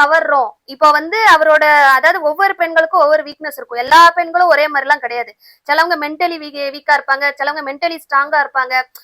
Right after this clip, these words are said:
அதாவது நிறைய விஷயங்கள் பார்த்து பார்த்து சிலவங்க ஸ்ட்ராங்கா இருப்பாங்க, எந்த ஒரு வி-, இதுக்கும் அசர மாட்டாங்க. எவ்வளவுதான் நீங்க உருகுனாலும் கெஞ்சினாலும், எந்த பெண், நிறைய பெண்கள் வந்து அதுக்கெல்லாம் மசிய மாட்டாங்க. சில பெண்கள் அப்படி இல்ல, ரொம்ப வீக்கா இருப்பாங்க. அப்போ இவர் வந்து,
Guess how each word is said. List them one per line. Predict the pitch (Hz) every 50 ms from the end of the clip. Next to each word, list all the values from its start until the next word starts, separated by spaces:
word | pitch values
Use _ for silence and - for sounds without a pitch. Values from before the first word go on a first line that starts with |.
| _ _
அதாவது | - 302 339 349 370 381
நிறைய | 359 311 294 302 349 370 427 415
விஷயங்கள் | 370 349 - 381 381 370 370 370 370
பார்த்து | - 320 320 330 359
பார்த்து | - 339 330 320 - 381 359
சிலவங்க | 370 339 339 339 349
ஸ்ட்ராங்கா | 349 - 330 320 330 330 339 320
இருப்பாங்க, | 320 - 311 311 359 349
எந்த | 302 294 320 339 381
ஒரு | 359 349 339 320 285 _ _ _ 269
வி-, | 294 294 285 277
இதுக்கும் | 285 277 330 302 - 403 453 539 - _ _ _ _
அசர | - 302 311 381 370 349 320
மாட்டாங்க. | 294 277 - 269 254 247 240
எவ்வளவுதான் | 240 233 247 269 285 294 330 349 370
நீங்க | 381 359 349 339
உருகுனாலும் | 320 320 330 320 330 349 339 339 349 359 339
கெஞ்சினாலும், | 339 320 320 320 320 339 330 339 359 415 440 - _ _ _ _ _ _
எந்த | - 339 381 403 381
பெண், | 381 381 370 359 349
நிறைய | 339 330 339 381 415
பெண்கள் | - 392 370 370 370 370
வந்து | 359 359 392 453
அதுக்கெல்லாம் | 427 392 - 392 403 415 392 370 349
மசிய | 339 330 339 381 349 330
மாட்டாங்க. | 311 285 285 269 254 233 226
சில | - 392 415 440
பெண்கள் | 403 392 381 392 415 403
அப்படி | 330 330 311 302
இல்ல, | 285 302 302 285
ரொம்ப | 254 262 294 359 403 440 403
வீக்கா | 349 320 - - 294
இருப்பாங்க. | 269 - - 240 226 247 254 262
அப்போ | - 440 494 508 _ _ _ _ _ _
இவர் | - 320 381 403 381
வந்து, | 359 349 370 440 480